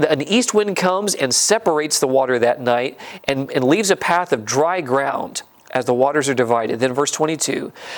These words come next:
"So the children of Israel went into the midst of the sea on dry ground, and the waters were a wall to them,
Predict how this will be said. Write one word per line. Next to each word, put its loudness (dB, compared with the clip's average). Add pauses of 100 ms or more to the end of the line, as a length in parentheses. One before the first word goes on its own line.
(120)
"So 2
the 0
children 0
of 4
Israel 4
went 0
into 0
the -2
midst 0
of -2
the 2
sea 2
on 0
dry 0 (160)
ground, -2 (560)
and 0
the 4
waters 2
were 4
a 2
wall 2
to -2
them, -2